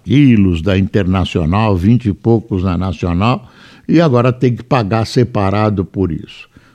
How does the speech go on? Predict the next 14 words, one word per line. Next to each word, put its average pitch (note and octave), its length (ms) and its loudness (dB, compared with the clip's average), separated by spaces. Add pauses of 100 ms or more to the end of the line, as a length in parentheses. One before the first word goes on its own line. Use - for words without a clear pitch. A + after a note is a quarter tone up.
Se G4+ 400 2
você, B3 600 0
se - 200 0
isso F3 440 4
passasse, D#3+ 600 0
eles F#3 300 4
iam D#3 100 4
enquadrar B2+ 880 2 (380)
tudo A2 320 2
isso A#2 240 0
no B2+ 160 2
preço G#2+ 400 -2
da G2+ 160 -2
passagem, G2 720 -2